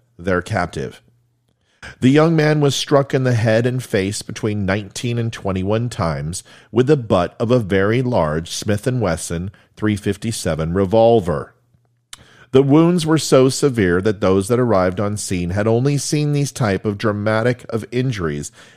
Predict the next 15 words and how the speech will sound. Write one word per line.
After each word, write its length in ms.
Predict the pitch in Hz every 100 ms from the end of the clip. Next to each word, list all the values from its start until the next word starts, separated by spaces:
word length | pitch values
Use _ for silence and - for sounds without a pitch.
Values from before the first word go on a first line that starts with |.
| -
in 140 | 120
high-speed 720 | 110 98 92 92 - 95 90
traffic 480 | 82 - 80 80 87
crashes, 800 | - 127 120 117 - 67 50 - - _ _ _
where 260 | 95 120 127
there 160 | 120
was 220 | 120 113 -
just 340 | - 98 -
extremely 560 | 95 - - 92 90 90
violent 480 | 80 82 82 82
compression 680 | - 90 90 131 127 - 85
fractures 600 | 80 82 71 - 87 87
to 180 | - 95
the 80 | 87
skull. 720 | - - 120 113 95 67 -